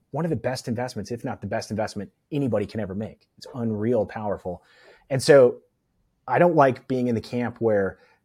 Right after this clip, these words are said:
debt is always bad. I think it can be very useful, especially if you're getting a home and you're responsible with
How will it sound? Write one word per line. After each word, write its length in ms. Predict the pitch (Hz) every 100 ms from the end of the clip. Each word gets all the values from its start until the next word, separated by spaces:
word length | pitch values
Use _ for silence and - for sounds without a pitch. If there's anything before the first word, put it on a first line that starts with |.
| -
debt 220 | 120 131
is 140 | -
always 460 | - 107 113 123 110
bad. 340 | 120 117 131
I 60 | 110
think 200 | - 113
it 80 | 101
can 140 | 117
be 100 | 107
very 220 | 104 104
useful, 400 | 98 104 - 127
especially 460 | 110 - 123 117 117
if 100 | 107
you're 80 | 104
getting 220 | 107 101
a 40 |
home 440 | 95 120 123 131 120
and 80 | 101
you're 180 | 92 82
responsible 680 | 92 - 113 117 113 113 101
with 140 | 92